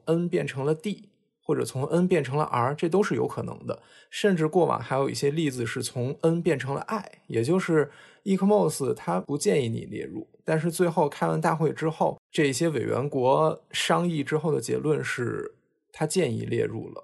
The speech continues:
会产生这种很大的矛盾的情况。当然这种很大的矛盾是比较少啊。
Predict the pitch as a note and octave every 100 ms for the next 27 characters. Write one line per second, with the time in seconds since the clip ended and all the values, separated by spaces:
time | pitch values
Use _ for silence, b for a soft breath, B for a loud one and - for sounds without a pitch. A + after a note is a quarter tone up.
0 | _ - D3+ C#3 A2 C#3+ D#3 C#3+ D#3 -
1 | - E3 C#3 A2 - A2+ D3+ - - -
2 | - - b b b F3+ F3+ F#3 E3+ -
3 | - C#3+ C3 A#2 - B2+ C3+ A#2 B2 -
4 | B2+ - - - D3